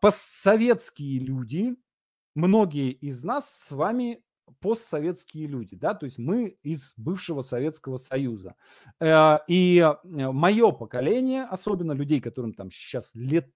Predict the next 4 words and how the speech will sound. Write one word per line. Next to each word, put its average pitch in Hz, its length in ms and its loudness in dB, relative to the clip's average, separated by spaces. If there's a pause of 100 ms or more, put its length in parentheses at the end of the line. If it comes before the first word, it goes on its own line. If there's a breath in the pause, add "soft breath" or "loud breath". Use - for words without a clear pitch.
пятьдесят, 180 680 0 (340)
они 185 260 4
по 214 300 6
определению 185 1120 2